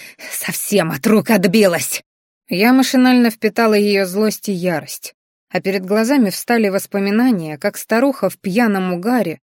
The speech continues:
лупцует беззащитную девочку почём зря, и кулаки сжались сами собой.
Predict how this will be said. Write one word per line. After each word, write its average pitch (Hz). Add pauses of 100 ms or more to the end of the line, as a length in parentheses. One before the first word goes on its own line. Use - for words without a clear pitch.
лупцует 240
беззащитную 208
девочку 208
почём 185
зря, 156 (440)
и 214
кулаки 202
сжались 180
сами 175
собой. 165